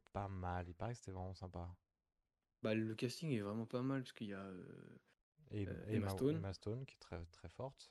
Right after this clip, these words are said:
Speaker 2: Oui, et il y a, euh, je crois que c'est
Speaker 1: Meryl
Speaker 2: Emma
Speaker 1: Streep,
Speaker 2: Thompson.
Speaker 1: ou, euh,
Speaker 2: Ah, bah,
Speaker 1: qui est-ce
Speaker 2: non.
Speaker 1: qui joue, euh, non ?
Speaker 2: Bah, c'est Meryl St-, enfin, c'est, en fait, c'est un
Speaker 1: Ah, mais
Speaker 2: peu,
Speaker 1: non,
Speaker 2: euh,
Speaker 1: Meryl Streep, c'est, euh, justement Cruella dans le film de,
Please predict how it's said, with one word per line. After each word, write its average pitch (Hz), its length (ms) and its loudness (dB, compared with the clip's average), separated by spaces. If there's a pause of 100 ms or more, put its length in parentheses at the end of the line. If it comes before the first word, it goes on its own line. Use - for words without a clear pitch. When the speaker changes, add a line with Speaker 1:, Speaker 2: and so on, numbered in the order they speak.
(760)
Speaker 2:
Oui, 104 500 -6
et 127 80 -2
il 104 140 -6
y 101 60 2
a, 98 80 0
euh, 95 480 -4
je - 80 -14
crois - 120 -10
que 110 60 -4
c'est 110 60 2
Speaker 1:
Meryl 117 180 8
Speaker 2:
Emma 113 120 2
Speaker 1:
Streep, 175 300 2
Speaker 2:
Thompson. 135 300 2 (140)
Speaker 1:
ou, 104 260 2
euh, 101 600 2 (440)
Speaker 2:
Ah, - 80 -4 (200)
bah, 101 80 -4
Speaker 1:
qui 98 120 2
est-ce 143 120 8
Speaker 2:
non. 117 60 2
Speaker 1:
qui 113 140 6
joue, 104 360 2
euh, 101 280 2 (680)
non ? 139 200 -2 (1080)
Speaker 2:
Bah, 117 160 6
c'est 117 240 2
Meryl 120 280 2
St-, - 200 -12
enfin, 104 240 0
c'est, - 320 0
en 117 80 -2
fait, 143 140 2
c'est - 80 0
un 107 40 4
Speaker 1:
Ah, 131 100 10
mais 147 80 12
Speaker 2:
peu, 160 60 12
Speaker 1:
non, 143 100 12
Speaker 2:
euh, 117 40 8
Speaker 1:
Meryl 120 260 10
Streep, 147 300 2
c'est, 139 360 6
euh, 110 180 12
justement 110 400 0
Cruella 104 420 6
dans 95 220 4
le 90 380 6
film 104 280 -2 (800)
de, 98 300 8